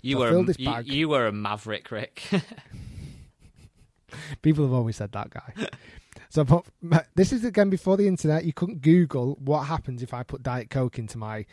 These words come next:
Speaker 2: drinks pouch that's attached to my TaylorMade golf bag. You couldn't do all this. You had to learn. You had to learn the hard way. You had to learn the way that <laughs> it was meant to learn.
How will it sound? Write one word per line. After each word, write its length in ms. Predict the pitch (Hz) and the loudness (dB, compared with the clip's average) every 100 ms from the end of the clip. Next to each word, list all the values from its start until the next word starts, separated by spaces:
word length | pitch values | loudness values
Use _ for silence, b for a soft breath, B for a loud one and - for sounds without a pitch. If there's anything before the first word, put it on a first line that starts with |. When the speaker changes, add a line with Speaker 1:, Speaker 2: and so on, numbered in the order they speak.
| B B - | B B -8
Speaker 2:
drinks 440 | 131 139 135 - | -2 -2 -2 -10
pouch 720 | - - 107 95 - - - - b b _ | -10 -8 -8 -8 -10 -18 -18 -20 b b _
that's 200 | 120 - | -14 -10
attached 320 | 120 - - - | -8 -6 -6 -6
to 40 | |
my 60 | 117 | -6
TaylorMade 440 | 127 113 110 107 | -4 -4 -6 -8
golf 200 | 104 98 | -8 -10
bag. 300 | - 101 - _ _ _ B B B B B _ | -10 -14 -16 _ _ _ B B B B B _
You 80 | 127 | -2
couldn't 160 | 151 | 0
do 140 | 135 156 | 2 2
all 100 | 101 | 0
this. 320 | 87 - - 117 | -6 -16 -12 -6
You 100 | 127 | -4
had 120 | 127 | -4
to 100 | 127 | 0
learn. 260 | 139 147 | 4 4
You 60 | 139 | 2
had 100 | 156 | 0
to 60 | 147 | 0
learn 220 | 139 139 | 2 0
the 60 | 113 | -2
hard 320 | 123 143 117 | -4 -4 -6
way. 200 | 95 - | -10 -10
You 60 | 127 | -12
had 80 | 123 | -8
to 100 | 135 | -4
learn 400 | 139 139 139 135 | -2 0 0 -2
the 80 | 127 | -2
way 240 | 135 139 | 0 0
that 200 | 123 123 | -2 -6
<laughs> 40 | - | -4
it 380 | - 143 123 - | -4 -4 -2 -2
was 140 | 139 | 2
meant 220 | 160 170 | 0 0
to 100 | 131 | -4
learn. 320 | 110 95 98 | -8 -8 -12